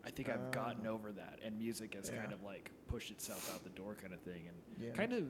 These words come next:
Speaker 1: selling my drums, too, was kind of therapeutic in a way, too, 'cause I felt like it was a place where I would go to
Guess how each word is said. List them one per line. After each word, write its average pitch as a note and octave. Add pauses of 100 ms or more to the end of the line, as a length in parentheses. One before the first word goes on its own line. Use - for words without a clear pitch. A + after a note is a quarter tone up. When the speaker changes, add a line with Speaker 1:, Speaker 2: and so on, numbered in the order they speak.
Speaker 1:
selling D3
my G#2+
drums, A2
too, D3+
was A2
kind A#2
of G2+
therapeutic A2
in F#2
a F2+
way, F2+
too, D3
'cause G2
I G2
felt C#3+
like G2+
it G2
was G2
a G2+
place G2+
where F#2+
I F#2
would F2+
go G2
to G2+